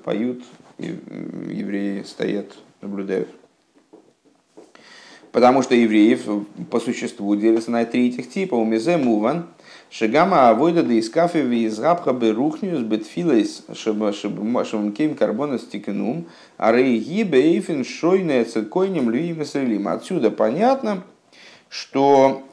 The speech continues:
служение современное, которое связано с молитвой, а, служение по подавлению и переворачиванию злого начала на духовном уровне, в молитвах,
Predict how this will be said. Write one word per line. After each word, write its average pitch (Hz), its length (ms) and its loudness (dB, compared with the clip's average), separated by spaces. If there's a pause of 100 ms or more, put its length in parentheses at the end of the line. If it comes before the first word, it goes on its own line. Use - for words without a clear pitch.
(100)
служение 127 840 2 (2500)
современное, 117 720 2 (840)
которое 113 360 4
связано 127 320 2
с - 80 -10
молитвой, 98 460 -2 (1600)
а, 107 360 8
служение 123 720 2 (1500)
по 139 140 4
подавлению 120 640 6
и 101 40 4
переворачиванию 117 680 4
злого 113 240 2
начала - 400 -4
на 110 100 -6
духовном 113 500 2
уровне, 62 320 -6 (960)
в 110 160 0
молитвах, 131 680 2